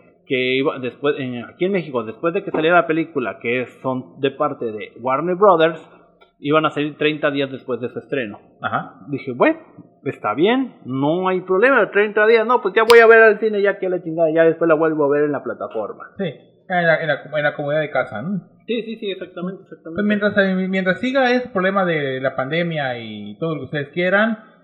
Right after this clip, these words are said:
Speaker 2: pues ahorita, eh, pues ahorita Extreme están diciendo, "Vénganse pa' acá, mijitos, porque a-, aquí, de-, aquí les estamos dando el entretenimiento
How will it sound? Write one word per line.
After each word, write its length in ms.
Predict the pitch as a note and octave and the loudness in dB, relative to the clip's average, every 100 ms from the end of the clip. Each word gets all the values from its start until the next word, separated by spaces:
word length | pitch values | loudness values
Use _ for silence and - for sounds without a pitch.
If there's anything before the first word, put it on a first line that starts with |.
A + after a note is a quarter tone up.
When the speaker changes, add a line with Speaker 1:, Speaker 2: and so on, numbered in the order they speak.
| _ _ _ _ | _ _ _ _
Speaker 2:
pues 220 | D#3+ C#3+ | -6 -4
ahorita, 800 | D3+ D#3 F3 D#3+ C3+ A#2 G#2+ A2+ | -6 -2 2 2 2 -2 -6 -6
eh, 160 | B2+ - _ | -8 -10 _
pues 140 | - D3+ | -10 -8
ahorita 260 | D3+ D3+ D3+ | -8 -8 -6
Extreme 320 | D3 F3+ F#3+ | -6 -4 -4
están 280 | F#3+ E3+ E3+ | -2 -2 -2
diciendo, 580 | E3+ E3+ E3+ E3+ D3+ C#3 | -4 -4 0 -2 -2 -8
"Vénganse 320 | D#3+ F3+ E3+ | -6 -6 -6
pa' 120 | - | -6
acá, 120 | C3+ E3 | -4 -4
mijitos, 380 | D#3+ F3 F#3+ - | -6 -8 -10 -8
porque 360 | C3 - G#2+ | -12 -10 -10
a-, 260 | G2+ G2+ B2 | -8 -8 -8
aquí, 640 | A2 E3+ F3 D#3 C#3 - - | -10 -8 -8 -8 -12 -20 -12
de-, 300 | C3+ C3+ C3+ | -10 -8 -10
aquí 140 | F3 | -12
les 120 | E3 | -12
estamos 280 | E3 D#3+ D#3+ | -4 -4 -4
dando 240 | D#3 D3+ D3+ | -4 -4 -4
el 80 | |
entretenimiento 600 | C#3 - C3+ C3 D3+ D#3+ | -6 -12 -16 -14 -12 -10